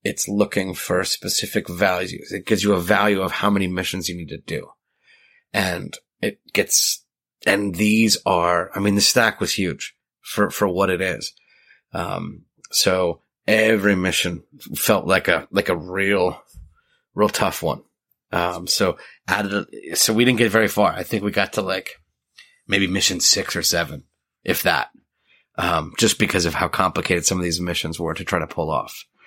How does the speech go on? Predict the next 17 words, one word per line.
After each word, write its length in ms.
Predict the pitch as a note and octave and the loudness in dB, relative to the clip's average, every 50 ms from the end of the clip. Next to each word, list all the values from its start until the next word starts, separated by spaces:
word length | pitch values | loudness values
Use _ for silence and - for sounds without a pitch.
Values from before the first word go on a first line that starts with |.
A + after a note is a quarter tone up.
| - - - - _ _ _ _ | -20 -20 -20 -20 _ _ _ _
Um, 400 | - F2+ E2+ E2+ E2+ E2+ D#2+ - _ _ _ _ _ _ _ _ - _ _ | -2 0 0 0 0 -2 -6 -12 _ _ _ _ _ _ _ _ -20 _ _
so 300 | - - G#2 G2 F#2 D#2 - - - | 0 2 2 4 2 0 -4 -8 -2
I 120 | - G#2+ G#2 | 2 2 4
think 140 | G#2+ G#2+ G2 | 4 4 4
it 120 | F2+ - - | 2 2 2
improved 640 | G#2 F#2 F#2 - - - - B2 B2+ B2+ A#2+ A2+ A2 | 0 0 0 -2 -2 2 4 6 6 6 4 4 2
upon 340 | A2+ G#2+ - - G2 G2 G2 | 0 2 2 2 2 2 2
itself 600 | G2 - - - - G2 F#2 A#2 B2+ - - - _ _ _ _ _ _ _ _ _ _ _ | 0 0 0 2 4 4 4 2 0 -4 -12 -16 _ _ _ _ _ _ _ _ _ _ _
and 160 | - F#2 F2+ F2+ | -4 -2 -2 0
made 200 | F2+ F2+ F2+ F2 | 0 0 0 0
a, 140 | F2 F2 | 0 0
a 200 | F2+ D2 D2+ F#2+ | 0 0 0 -2
much 460 | F2 F2 F#2+ F#2+ G2 F#2+ - - - - | -2 -2 2 2 2 4 4 2 2 4
more, 540 | G#2 G2 F#2 F2 E2+ E2+ E2+ E2 D#2+ D2+ - - _ _ _ _ _ _ G1+ - | 4 4 4 4 4 4 4 2 0 -2 -6 -14 _ _ _ _ _ _ -16 -14
um, 500 | - - G1+ - - - - - - - _ _ _ _ _ _ _ _ _ _ _ _ _ _ _ - - - _ _ _ _ _ _ _ _ _ _ | -10 -8 -8 -8 -8 -8 -10 -14 -16 -18 _ _ _ _ _ _ _ _ _ _ _ _ _ _ _ -20 -20 -20 _ _ _ _ _ _ _ _ _ _
strategically, 1700 | - - - - - A2 G2+ - - - B2+ A2+ G#2 G2 G#2+ A2 - - _ - G#2+ G#2 G2 G2 G2 F#2 F#2 F#2 F#2 F2+ F2 D#2 - - _ _ _ _ _ _ _ _ _ _ _ _ _ _ _ _ _ _ _ _ _ _ _ _ | 0 0 0 2 0 -2 -2 -2 0 2 2 2 2 4 2 2 0 -2 _ 0 2 2 4 4 4 2 2 0 -2 -4 -4 -6 -8 -14 _ _ _ _ _ _ _ _ _ _ _ _ _ _ _ _ _ _ _ _ _ _ _ _
um, 880 | G1+ G1+ G1+ G1+ G1+ - - G1+ G1+ G1+ - - - - - - G1+ _ | -10 -8 -6 -6 -6 -6 -6 -8 -10 -12 -14 -14 -16 -16 -18 -18 -20 _